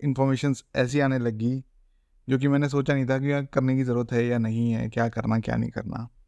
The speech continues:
लेकिन क्योंकि India में खासकर और वैसे भी वर्ल्ड वाइड देखा जाए तो कई लोग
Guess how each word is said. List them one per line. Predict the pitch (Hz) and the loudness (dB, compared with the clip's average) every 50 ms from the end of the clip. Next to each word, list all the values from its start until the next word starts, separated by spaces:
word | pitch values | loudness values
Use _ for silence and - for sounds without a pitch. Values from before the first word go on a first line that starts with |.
| - - _ _ _ _ _ _ _ _ _ _ - - _ _ _ _ _ _ _ _ _ - | -20 -20 _ _ _ _ _ _ _ _ _ _ -20 -20 _ _ _ _ _ _ _ _ _ -2
लेकिन | - 135 143 151 147 139 | 0 2 2 2 2 2
क्योंकि | 156 160 156 156 175 180 175 160 - - _ _ _ _ _ _ _ _ - | 2 2 2 2 2 2 2 0 -2 -6 _ _ _ _ _ _ _ _ -4
India | - 156 151 156 170 175 170 | -2 0 2 4 4 4 4
में | 165 165 | 2 0
खासकर | 147 - 143 135 131 - - - 151 143 147 - - _ _ _ _ _ _ _ _ _ _ _ _ - | 0 0 0 0 0 0 0 0 0 0 -2 -6 -10 _ _ _ _ _ _ _ _ _ _ _ _ 0
और | 135 | 2
वैसे | 147 151 143 - 175 | 4 4 4 2 2
भी | 175 180 165 | 2 2 2
वर्ल्ड | 151 143 147 151 151 | 2 2 2 2 2
वाइड | 143 147 151 143 | 0 0 0 0
देखा | 131 131 - - 143 135 | 0 -2 0 0 0 2
जाए | 127 123 123 135 151 - _ _ _ _ _ _ _ _ _ _ _ _ _ _ _ _ _ _ _ _ _ _ _ _ _ _ _ _ _ _ _ _ _ _ - - _ _ _ _ _ _ _ _ _ _ _ _ - - _ _ _ _ _ _ _ - - _ _ _ _ _ _ _ - | 2 2 0 0 -2 -6 _ _ _ _ _ _ _ _ _ _ _ _ _ _ _ _ _ _ _ _ _ _ _ _ _ _ _ _ _ _ _ _ _ _ -20 -20 _ _ _ _ _ _ _ _ _ _ _ _ -20 -20 _ _ _ _ _ _ _ -20 -20 _ _ _ _ _ _ _ -8
तो | 139 | -2
कई | - - 156 160 170 | 4 6 6 6 6
लोग | 151 143 139 139 151 | 6 4 2 2 0